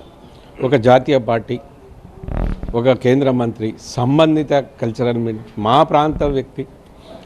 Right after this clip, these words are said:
వచ్చి, "నాయక్ గారు" అన్న తర్వాత మీడియా ఇదే చిట్చాట్లో, "మీరు పార్టీలో జాయిన్ అవుతారంటే?" తప్పకుండా అవుతా.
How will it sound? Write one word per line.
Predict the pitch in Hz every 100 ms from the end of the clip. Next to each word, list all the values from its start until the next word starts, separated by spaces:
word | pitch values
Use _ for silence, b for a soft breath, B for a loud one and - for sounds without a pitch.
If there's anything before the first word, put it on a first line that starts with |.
| -
వచ్చి, | 147 - 185 180
"నాయక్ | 147 139
గారు" | 143 139
అన్న | 131 131
తర్వాత | 131 135 127 131
మీడియా | 202 151 143 147
ఇదే | 131 135
చిట్చాట్లో, | 117 120 - 117 127 185
"మీరు | 190
పార్టీలో | 143 127 135 127
జాయిన్ | 123 127
అవుతారంటే?" | 135 131 147 196 269 330 139
తప్పకుండా | 127 285 262
అవుతా. | 104 -